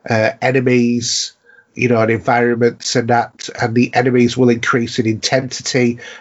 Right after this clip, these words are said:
and creativity as you go up through all of the levels. Um,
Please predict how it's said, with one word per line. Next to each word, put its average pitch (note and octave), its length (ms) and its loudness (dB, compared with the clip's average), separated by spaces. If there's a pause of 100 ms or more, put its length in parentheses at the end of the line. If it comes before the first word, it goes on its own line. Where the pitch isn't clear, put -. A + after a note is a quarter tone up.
and B2 160 -2
creativity A#2+ 880 0
as A2 140 -4
you A#2+ 60 -6
go A#2 240 4
up - 240 -2
through A#2 300 2
all A2 180 2
of G2 80 -2
the A2 80 2
levels. A#2+ 580 0 (920)
Um, A#2 480 0